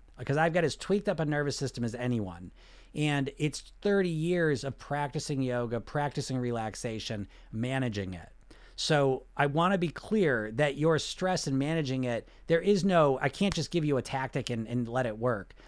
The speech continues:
It is a commitment. It's like, you know, you keep having to deal with <laughs> body odor being dirty, right?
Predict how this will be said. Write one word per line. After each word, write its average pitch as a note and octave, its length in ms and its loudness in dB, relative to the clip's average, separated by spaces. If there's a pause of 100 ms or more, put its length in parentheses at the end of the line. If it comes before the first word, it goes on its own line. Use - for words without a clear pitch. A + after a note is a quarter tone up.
(160)
It D#3+ 120 0
is D#3+ 140 0
a D3 80 0
commitment. C3+ 800 -2 (140)
It's C#3+ 200 0
like, D#3 280 0 (500)
you E3+ 100 4
know, C#3 260 2 (720)
you D#3+ 280 0
keep G#3 240 0
having F#3 240 2
to D#3+ 40 2
deal D#3+ 320 2
with C#3 300 2 (140)
<laughs> - 140 -8
body D#3 360 4
odor C3+ 420 0
being C#3+ 220 0
dirty, C3+ 380 2
right? A#2+ 320 -4